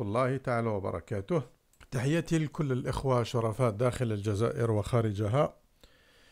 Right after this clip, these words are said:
تحياتي إلى كل الأحرار في العالم بكل اللغات وبكل اللهجات.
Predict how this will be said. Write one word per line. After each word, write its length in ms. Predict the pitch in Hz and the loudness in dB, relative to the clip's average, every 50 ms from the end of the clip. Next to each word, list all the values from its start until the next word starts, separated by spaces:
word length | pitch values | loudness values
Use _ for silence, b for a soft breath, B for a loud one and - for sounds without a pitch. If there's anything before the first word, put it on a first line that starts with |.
| b b b b | b b b b
تحياتي 640 | - 147 104 147 156 170 160 156 - 156 156 151 147 | 0 2 4 6 6 6 6 4 2 0 0 2 2
إلى 160 | 143 139 127 | 2 2 2
كل 340 | 120 - 165 156 135 127 143 | 2 0 0 0 2 2 2
الأحرار 640 | 151 156 - 139 101 107 135 139 139 135 151 151 | 2 0 -2 -4 -2 0 2 4 4 4 4 4
في 80 | - 143 | 4 4
العالم 400 | 123 120 120 127 131 156 156 139 | 6 6 6 4 4 2 2 0
بكل 320 | 135 - - 127 120 107 | 0 -2 -2 -2 0 0
اللغات 520 | 104 104 101 107 101 117 139 131 131 - 123 | 0 0 0 0 2 2 2 2 2 0 0
وبكل 520 | 113 113 110 107 104 - - 117 113 131 | 0 2 0 0 -2 -2 -2 -2 -2 0
اللهجات. 720 | 143 135 123 120 117 117 104 110 101 98 101 82 - - | -2 -2 -2 -2 -2 0 0 0 0 0 -2 -4 -4 -8